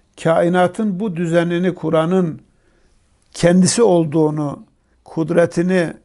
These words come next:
kudretinin delillerini insanların göz önüne serdikten sonra bununla kıyametin kopmasının Allah adına, Allah için hiçbir mesele olamayacağını, zorluk ifade etmediğini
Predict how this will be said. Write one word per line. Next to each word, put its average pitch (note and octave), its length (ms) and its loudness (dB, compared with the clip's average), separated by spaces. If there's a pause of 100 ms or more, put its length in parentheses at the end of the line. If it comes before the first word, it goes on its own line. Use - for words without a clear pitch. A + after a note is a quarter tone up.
kudretinin E3 720 -4
delillerini D#3 800 -2
insanların D3+ 800 -4
göz F3 380 2
önüne C#3+ 400 -6
serdikten D3 640 -2
sonra C3+ 420 -2 (800)
bununla G3 640 2 (480)
kıyametin F#3 880 2 (220)
kopmasının F#3 960 -4
Allah F#3 380 0
adına, D#3+ 500 -4
Allah F3+ 360 0
için F3+ 280 -4
hiçbir F3+ 380 -8
mesele E3 460 0
olamayacağını, D3+ 920 0
zorluk D#3+ 460 2
ifade D#3 400 -2
etmediğini C#3+ 640 -4